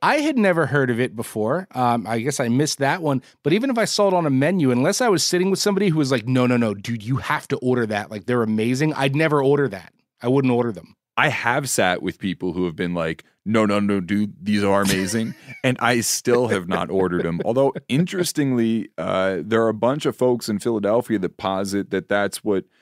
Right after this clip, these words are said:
Speaker 2: makes, uh, Lorenzo's Pizza so good, or in some cases so bad, is that they also apparently use grape jelly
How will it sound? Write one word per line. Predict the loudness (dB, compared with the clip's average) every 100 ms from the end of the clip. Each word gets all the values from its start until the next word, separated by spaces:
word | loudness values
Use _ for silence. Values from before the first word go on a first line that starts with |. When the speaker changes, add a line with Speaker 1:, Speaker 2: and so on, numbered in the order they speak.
| _ _ -4
Speaker 2:
makes, | 0 2 0 0
uh, | 2 2 0 0
Lorenzo's | 0 2 2 2 0 0
Pizza | -2 -6 -6 -4 -4 -6 -12 _ _ -4
so | 2 2
good, | 2 2 2 2 -2
or | 0 2 2 0 -4
in | -6
some | -4 -4 -2
cases | -2 -2 -4 -2
so | 0 0
bad, | 0 2 0 -2 -6
is | -4
that | -4 -2
they | -2 -2 -4 _
also | -2 0 2 2 0 -2
apparently | -6 -4 -2 -2 -6
use | -4 -4 -6
grape | -8 -2 -2 -2 -4
jelly | -4 -2 -4 -8